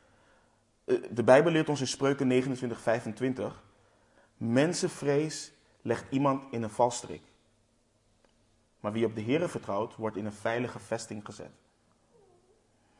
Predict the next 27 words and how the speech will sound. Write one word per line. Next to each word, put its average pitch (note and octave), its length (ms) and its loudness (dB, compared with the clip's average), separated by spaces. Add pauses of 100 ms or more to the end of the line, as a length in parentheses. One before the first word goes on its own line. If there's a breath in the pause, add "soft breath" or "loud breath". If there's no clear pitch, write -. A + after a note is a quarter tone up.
(140 soft breath)
En C3 100 2
dit D3 100 4
is E3+ 100 0
ook E3+ 140 2
iets D3 140 -2
waar D3 160 10
we D3 60 6
vandaag C3+ 360 8
de C#3 80 0
dag A#2+ 180 2
mee A2 140 0
kunnen G#2+ 220 -2
kampen. G#2 500 -4 (300 soft breath)
Dat G#2+ 160 -2
we A2 80 4
bang B2+ 400 10
worden D3 340 8
om A#2 260 -4
openlijk D#3+ 640 8
over B2 340 4
Christus B2+ 360 0
te A#2 100 -8
praten. G#2+ 360 -4
Om G#2+ 200 -4
openlijk D#3+ 480 8
te C3+ 100 -2
belijden, A#2+ 680 0